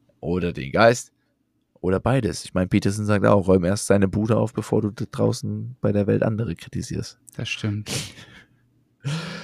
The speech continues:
Speaker 1: In dem Sinne, wir nutzen den Endblock hier, um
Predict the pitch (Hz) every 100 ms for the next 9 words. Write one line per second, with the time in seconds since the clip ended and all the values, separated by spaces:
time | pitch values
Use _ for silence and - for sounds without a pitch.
0 | - - - - - _ - 160 170 165
1 | 127 104 80 135 170 - 151 143 - 156
2 | 151 127 127 113 127